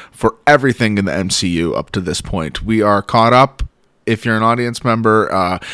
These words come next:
and you've missed something, just be ready for kinda some major plot points from that series and or movie.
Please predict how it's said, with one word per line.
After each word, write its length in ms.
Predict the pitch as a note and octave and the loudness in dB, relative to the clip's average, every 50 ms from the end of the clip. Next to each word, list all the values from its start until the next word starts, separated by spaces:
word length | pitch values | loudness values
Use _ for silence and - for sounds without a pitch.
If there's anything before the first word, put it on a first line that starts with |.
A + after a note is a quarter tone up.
| - - | -10 -6
and 80 | G2 G#2 | -4 -4
you've 160 | G2+ G2+ A2 | -2 -2 0
missed 220 | C3+ C#3+ C#3 - - | 2 2 2 2 2
something, 340 | C#3+ C3+ B2+ C#3 B2 A#2+ | 0 0 0 0 -2 -2
just 180 | G#2+ A2 G#2 - | -2 -4 -4 -2
be 120 | - A2+ | -2 -2
ready 300 | G#2 G#2+ G2+ G2+ G2+ G2+ | 0 2 2 2 2 0
for 400 | G2+ - - G#2+ G#2 G#2 G2+ G2+ - - - - - - | -2 -2 -2 0 2 2 2 0 -4 -10 -20 -20 -12 -2
kinda 180 | - C3 A2+ G#2+ | 0 0 0 0
some 160 | - B2 A#2 | -2 -2 0
major 280 | A#2 A#2 A#2 G#2+ G#2+ | 2 2 2 0 0
plot 280 | - - B2+ A#2+ G#2+ - | 2 4 4 4 4 4
points 300 | - B2 A#2 A2+ G2+ - | 2 2 2 0 -2 -6
from 320 | - - A#2+ A#2 A2 A2+ | -6 -2 0 0 0 0
that 220 | A2 G#2 G2+ - - | -2 -2 -4 -4 -4
series 380 | - - A2+ A2+ A2+ A2 G#2+ | -4 -2 0 0 0 2 2
and 180 | G#2+ G#2 G#2 G#2 | 0 0 0 2
or 140 | G2+ G2 G2 | 0 0 0
movie. 460 | G2+ G#2+ A2+ A2+ A#2 A#2+ A2+ A2+ | 2 2 2 4 4 4 2 2